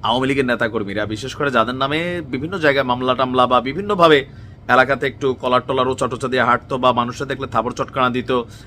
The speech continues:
আবার অনেক ভালো মানুষই কিন্তু এই ডেভিল হান্টে কানেক্ট হইতে পারে। But আমরা চাচ্ছি প্রকৃত যারা আছেন, শুধু আওয়ামী লীগ না, সারা বাংলাদেশে যারাই দলমত রাজনীতির ঊর্ধ্বে গিয়া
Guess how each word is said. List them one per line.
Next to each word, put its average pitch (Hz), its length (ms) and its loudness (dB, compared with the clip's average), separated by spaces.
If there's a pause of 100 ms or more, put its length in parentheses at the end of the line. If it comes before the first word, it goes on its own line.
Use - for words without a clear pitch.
আবার 160 200 4
অনেক 196 140 2
ভালো 117 300 0
মানুষই 160 300 -2
কিন্তু 170 200 -6
এই 156 120 2
ডেভিল 123 260 -2
হান্টে 151 300 -4
কানেক্ট 131 400 -2
হইতে 147 180 0
পারে। 127 220 4 (400)
But 117 100 2
আমরা 131 200 4
চাচ্ছি 143 320 0
প্রকৃত 147 380 -4
যারা 151 260 6
আছেন, 160 220 2
শুধু 151 200 -2
আওয়ামী 135 220 4
লীগ 151 120 0
না, 131 160 0
সারা 117 160 0
বাংলাদেশে 139 520 0 (560)
যারাই 170 360 8
দলমত 151 500 4
রাজনীতির 139 520 2
ঊর্ধ্বে 151 320 0
গিয়া 139 240 2